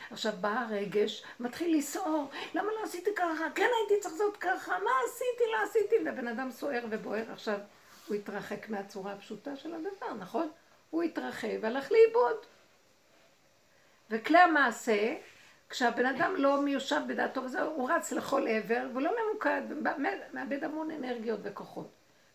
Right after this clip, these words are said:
מה שאנחנו אומרים שלא ניגע לריק ולא נלד לבהלה. אבל זה תמיד מתחיל קודם מהמוח, שיש בלבולים.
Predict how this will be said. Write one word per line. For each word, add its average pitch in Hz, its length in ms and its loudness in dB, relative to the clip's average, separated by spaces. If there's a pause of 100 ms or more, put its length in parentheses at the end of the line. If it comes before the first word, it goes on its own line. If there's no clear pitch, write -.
מה 226 80 -4
שאנחנו 247 360 -4
אומרים 247 160 -4
שלא - 200 -4
ניגע 226 260 0
לריק 208 420 -4
ולא 202 160 -6
נלד 196 360 -6
לבהלה. 214 340 -10 (260)
אבל 208 140 -2
זה 208 80 -6
תמיד 320 180 -4 (100)
מתחיל - 240 -8
קודם 190 240 -8
מהמוח, 330 420 -6 (380)
שיש 190 160 -4
בלבולים. 180 580 -2